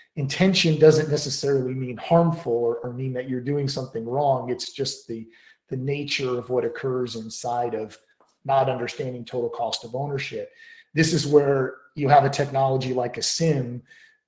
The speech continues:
but you don't have twenty-four by seven monitoring of that sim, or you don't have all of the,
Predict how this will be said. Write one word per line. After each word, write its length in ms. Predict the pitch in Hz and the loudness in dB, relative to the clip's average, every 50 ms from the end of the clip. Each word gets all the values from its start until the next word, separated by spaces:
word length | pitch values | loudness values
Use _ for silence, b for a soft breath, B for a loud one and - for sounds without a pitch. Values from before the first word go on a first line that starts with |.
| _ _ _ - | _ _ _ -4
but 160 | 135 131 - | -4 -2 0
you 60 | 135 | 0
don't 180 | 131 143 143 143 | 2 2 2 2
have 140 | 139 135 | 2 0
twenty-four 440 | 135 - 143 135 127 131 - 131 127 | -2 -2 -2 -2 -2 0 0 -2 0
by 140 | 123 127 120 | 0 -2 -2
seven 340 | 117 - - 123 113 120 117 | -2 -2 -2 -2 -4 -4 -6
monitoring 640 | 120 123 135 139 139 135 135 - 120 107 110 113 | -4 -4 -4 -2 -4 -4 -6 -8 -10 -10 -8 -8
of 120 | 107 107 107 | -10 -8 -8
that 200 | 113 104 - - | -8 -8 -8 -10
sim, 320 | - - 113 104 104 107 | -10 -10 -12 -12 -12 -12
or 80 | 107 104 | -12 -10
you 140 | 113 113 113 | -8 -8 -8
don't 280 | 113 127 127 127 131 | -6 -6 -6 -6 -8
have 260 | 123 - 127 117 - - - | -10 -8 -8 -8 -8 -10 -4
all 300 | - 143 123 123 117 117 | 0 0 2 2 2 2
of 220 | 113 110 - - - _ | 0 -2 -6 -10 -20 _
the, 260 | 120 113 113 113 110 | -14 -12 -10 -10 -10